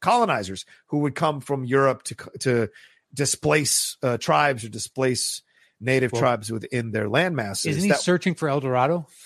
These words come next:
Speaker 1: He is, but he's also, like, you know, kind of pushing out these, uh,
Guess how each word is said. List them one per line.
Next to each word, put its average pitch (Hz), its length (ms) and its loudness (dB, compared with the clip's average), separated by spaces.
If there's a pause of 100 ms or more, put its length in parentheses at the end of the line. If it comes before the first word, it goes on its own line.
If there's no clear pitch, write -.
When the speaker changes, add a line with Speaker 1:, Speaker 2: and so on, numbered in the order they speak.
(100)
Speaker 1:
He 190 120 2
is, 311 440 2
but 165 160 2
he's 151 160 0
also, 202 360 2
like, 139 360 0
you 147 80 0
know, 127 220 -2
kind 131 240 -2
of 117 180 -4
pushing - 380 -2
out 143 400 0 (120)
these, 113 360 -6
uh, 110 340 0